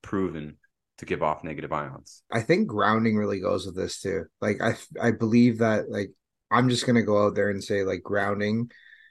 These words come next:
Speaker 2: if we could do more of that, I think that would be super beneficial, especially if you just get away,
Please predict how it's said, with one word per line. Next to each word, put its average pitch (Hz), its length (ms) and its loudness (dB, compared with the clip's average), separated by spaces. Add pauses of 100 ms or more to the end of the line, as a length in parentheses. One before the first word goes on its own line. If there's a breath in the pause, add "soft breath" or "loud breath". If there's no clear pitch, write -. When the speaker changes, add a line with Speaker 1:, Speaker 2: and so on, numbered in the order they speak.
(380 soft breath)
Speaker 2:
if 107 160 2
we 117 140 6
could 113 140 4
do 113 120 4
more 107 260 4
of 92 80 2
that, 104 240 2
I 101 100 2
think 107 260 -2
that 104 120 2
would 98 160 2
be 98 180 -6 (120)
super 107 380 -4
beneficial, 101 800 -2 (260)
especially 104 720 -2
if 104 180 -2
you 104 80 -4
just 98 200 -6
get 110 120 4
away, 98 500 2